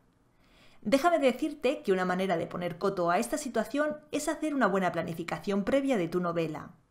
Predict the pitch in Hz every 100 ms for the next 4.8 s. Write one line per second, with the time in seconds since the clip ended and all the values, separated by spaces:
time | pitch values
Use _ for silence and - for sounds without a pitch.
0 | _ - - - - - 294 320 302 269
1 | 262 220 202 175 175 165 190 233 302 302
2 | 294 - 233 - 330 339 330 254 269 302
3 | 214 180 185 175 175 165 170 151 156 -
4 | - 190 170 170 240 359 -